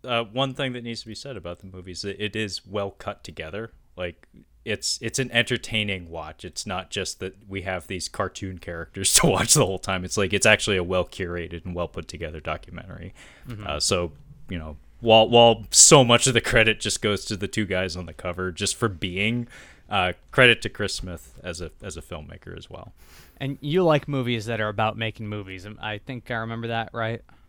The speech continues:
Speaker 1: Yeah, you, you could say that. <laughs> Uh, but, uh, that's, that's enough about American movie. Uh, Brad, ball is to you, sir. What you got?
Speaker 2: All right. Well,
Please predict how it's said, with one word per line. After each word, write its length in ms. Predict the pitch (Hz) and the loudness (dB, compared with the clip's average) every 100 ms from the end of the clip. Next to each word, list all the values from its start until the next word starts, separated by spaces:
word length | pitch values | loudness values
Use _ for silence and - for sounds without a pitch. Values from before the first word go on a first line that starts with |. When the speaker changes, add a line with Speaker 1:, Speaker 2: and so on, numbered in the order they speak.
| - - - - - - | -20 -20 -20 -20 -10 4
Speaker 1:
Yeah, 200 | 330 - - | 4 4 -2
you, 100 | 254 | -2
you 260 | 190 262 185 | -2 -2 -4
could 100 | - | -2
say 180 | 90 | -4
that. 1080 | 82 104 - - 233 196 302 262 - 262 - - | -4 -8 2 6 10 10 10 8 6 2 -4 -8
<laughs> 60 | - - - - - - - - - - - - - - | -14 -16 -14 -18 -18 -16 -14 -14 -18 -20 -20 -20 -20 -10
Uh, 240 | 117 92 76 - - | -4 -4 -4 -12 0
but, 240 | 110 107 - | 0 0 2
uh, 240 | 120 117 - | 4 4 0
that's, 260 | 185 - | -4 -4
that's 280 | - 135 - | -8 -10 -10
enough 220 | 123 113 | -8 -8
about 280 | 101 95 92 | -8 -8 -8
American 500 | 87 95 95 - 78 | -8 -10 -10 -12 -14
movie. 440 | 87 98 78 90 - - | -10 -10 -10 -12 -14 -16
Uh, 180 | 85 | -14
Brad, 400 | 85 135 135 87 - - | -8 -2 0 -2 -6 -8
ball 180 | 117 113 | -6 -6
is 80 | |
to 120 | - 104 | -10 -12
you, 140 | 87 | -12
sir. 220 | - 85 | -12 -12
What 180 | 92 - | -12 -12
you 80 | 78 | -12
got? 220 | 80 - - - - - | -12 -12 -18 -20 -20 -16
Speaker 2:
All 140 | 208 | -12
right. 340 | 143 135 123 147 | -10 -12 -14 -12
Well, 500 | 196 190 175 180 | -6 -2 0 -2